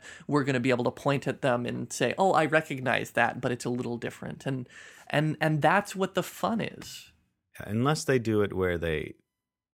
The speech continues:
Speaker 2: do what they did with The Cursed Child, where the Fantastic Beasts and Where to Find Them is all about this guy who's, like, worried about Voldemort taking over and <laughs> blah, blah, blah.
Speaker 1: Yeah.
Speaker 2: Or, or dare I say, what The Hobbit was like, the movie The Hobbit, where it was like, "Remember this was happening during Lord of the Rings. Mm, before Lord of the Rings, they were doing this."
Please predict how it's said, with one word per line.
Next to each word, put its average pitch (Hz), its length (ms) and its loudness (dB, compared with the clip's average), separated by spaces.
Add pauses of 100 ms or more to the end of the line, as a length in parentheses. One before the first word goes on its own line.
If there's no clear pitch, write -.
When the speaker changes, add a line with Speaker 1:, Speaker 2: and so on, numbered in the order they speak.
Speaker 2:
do 90 200 0
what 80 140 -2
they 78 100 -2
did 76 160 -6
with 80 100 -6
The 80 80 -10
Cursed 76 260 -4
Child, 76 280 0
where 71 180 -2
the 67 60 -6
Fantastic 80 480 -4
Beasts 78 200 -6
and 73 80 -6
Where 73 100 -4
to 64 60 -8
Find 71 280 -6
Them 62 100 -8
is 64 100 -10
all 73 140 -4
about 71 240 -6
this - 160 -8
guy 73 320 0
who's, 71 300 -12
like, - 280 -14 (800)
worried 80 240 0
about 73 200 -6
Voldemort 73 460 -6
taking 73 300 -8
over 65 260 -10
and 65 160 -8
<laughs> - 0 -
blah, 90 180 -4 (300)
blah, 98 160 -6
blah. - 120 -6 (320)
Speaker 1:
Yeah. 123 180 -4 (240)
Speaker 2:
Or, 101 300 6
or 95 180 2
dare 82 200 2
I 76 60 2
say, 80 300 0
what 76 260 -2
The 73 80 -2
Hobbit 76 400 -4
was 73 220 -10
like, 60 220 -8
the - 80 -10
movie 76 260 -6
The 69 80 -8
Hobbit, 73 400 -4
where 67 100 -10
it 65 100 -6
was 73 140 -10
like, - 240 -6
"Remember 78 380 -4
this 78 160 -6
was 76 100 -6
happening 80 460 -4
during 73 260 -8
Lord 76 160 -6
of 76 60 -10
the 78 80 -8
Rings. 80 340 -6
Mm, 87 600 -4
before 98 320 -2
Lord 98 160 -4
of - 20 -8
the 98 80 -6
Rings, 107 240 -4
they 92 80 -2
were 90 100 -4
doing 92 240 -6
this." 95 280 -8